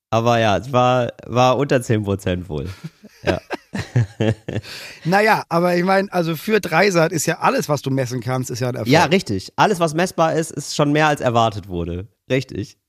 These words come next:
Speaker 1: Ja. Ähm, und, äh, ja, also, wir machen das Apfelthema zu, wir machen, äh, Victoria Woodhull zu, ganz lieben Dank.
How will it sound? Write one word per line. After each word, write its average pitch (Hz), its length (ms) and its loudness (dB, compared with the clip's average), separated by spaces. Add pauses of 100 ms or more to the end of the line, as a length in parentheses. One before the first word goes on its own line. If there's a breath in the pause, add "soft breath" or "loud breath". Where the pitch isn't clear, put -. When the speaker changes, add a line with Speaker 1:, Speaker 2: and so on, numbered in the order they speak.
(120)
Speaker 1:
Ja. 120 160 0 (680 loud breath)
Ähm, 139 420 2
und, 160 320 2
äh, 147 140 0
ja, 131 320 0
also, 127 240 0 (500 soft breath)
wir 160 300 2
machen 196 160 4
das 160 100 2
Apfelthema 202 520 0
zu, 196 180 -4
wir 175 100 -2
machen, 170 320 -2
äh, 143 140 -4
Victoria 160 340 0
Woodhull 185 300 0
zu, 185 220 -2
ganz 165 380 -2
lieben 160 220 0
Dank. 180 340 0